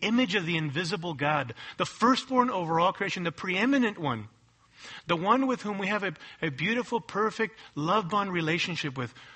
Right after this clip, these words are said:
who has saved us, who's our Redeemer.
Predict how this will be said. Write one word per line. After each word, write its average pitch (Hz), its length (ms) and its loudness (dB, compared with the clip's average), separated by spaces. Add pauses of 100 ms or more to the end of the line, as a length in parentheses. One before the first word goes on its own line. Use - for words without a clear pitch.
(120)
who 180 120 -4
has 175 260 -2 (280)
saved 175 420 -6
us, - 220 -6 (140)
who's 180 140 -2
our 170 140 2
Redeemer. 160 560 -2